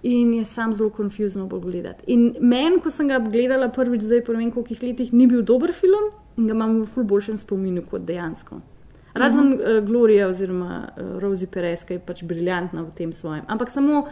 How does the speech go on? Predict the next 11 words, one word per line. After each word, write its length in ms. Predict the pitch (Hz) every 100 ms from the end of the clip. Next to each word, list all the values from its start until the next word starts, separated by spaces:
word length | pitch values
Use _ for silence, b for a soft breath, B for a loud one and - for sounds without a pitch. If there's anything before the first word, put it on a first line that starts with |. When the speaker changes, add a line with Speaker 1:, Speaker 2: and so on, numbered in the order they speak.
| B B B
Speaker 1:
v 100 | 220
tem 200 | 208 214
svojem 480 | 202 196 185 185 185
učenju 460 | 202 - 175 175 170
za 120 | 170
Jeopardy. 520 | 160 151 165 151 - - - -
Speaker 2:
Res 460 | - 233 247 302 -
je, 300 | 339 254 202 - - -
precej 400 | 233 233 - 320
tak 260 | - 233 -
nenavaden 840 | 240 226 214 185 190 196 202 185